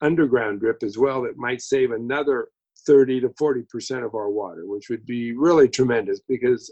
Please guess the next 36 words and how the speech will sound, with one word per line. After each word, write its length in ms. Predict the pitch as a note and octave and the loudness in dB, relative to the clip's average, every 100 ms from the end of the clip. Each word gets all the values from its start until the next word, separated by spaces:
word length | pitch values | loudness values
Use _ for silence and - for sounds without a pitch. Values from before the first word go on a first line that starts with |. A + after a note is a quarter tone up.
| - | -4
as 240 | B2+ B2 | 0 0
you 120 | B2 B2+ | 0 -2
may 180 | A#2+ | -2
know, 240 | A#2 A#2+ A#2 | -2 0 2
right 240 | A2+ A2+ | 0 -2
now 160 | A2+ A2+ | -4 -6
in 40 | |
California, 480 | - B2 A#2 B2 A2+ | -4 -4 -2 -4 -4
water 480 | G#2+ A#2 B2 B2 A#2+ _ _ _ _ _ A#2 | 0 0 0 -4 -10 _ _ _ _ _ -2
is 320 | A#2 A2 A2+ | 0 0 -2
a 100 | G2+ | -2
very 280 | A#2 C3 B2+ | 2 0 0
important 580 | A2+ - C#3 - A2 | -6 -2 -2 -2 -10
product, 440 | - C#3 C3+ G2+ - | -4 -4 -4 -8 -10
kind 180 | A#2 A#2 | -8 -6
of 120 | G2+ | -4
our, 280 | G#2+ G#2+ - | -4 -6 -8
our 200 | G#2+ G#2 | -6 -6
new 260 | G#2+ C#3 B2 | 4 4 6
gold. 540 | C3+ C3+ G#2+ E2+ G#2 _ _ _ _ | 4 4 2 -4 -16 _ _ _ _
And 420 | G2+ G2+ G#2 G#2+ G2+ | -8 -6 -6 -8 -4
so 140 | C3 | -4
we 120 | A2+ | -4
try 240 | A2 C#3+ C3 | -4 -2 -2
to 80 | |
conserve 440 | A#2+ A#2 - C#3 A#2 | -4 -6 0 0 0
every 280 | B2 B2 A2 | -2 -2 0
bit 240 | C3 A#2+ | 0 0
of 140 | G#2+ | -2
it 120 | G#2+ - | -4 -6
we 160 | G#2+ F#2+ | -8 -6
can. 580 | B2 A2+ F#2 D#2+ D#2+ - - _ C#3 | -4 -4 -6 -12 -18 -18 -20 _ -2
That's 260 | D#3 D#3 | 0 2
where 120 | F3 D#3 | 2 4
we're 120 | D3 | 2
at, 240 | D#3 E3 | 0 -4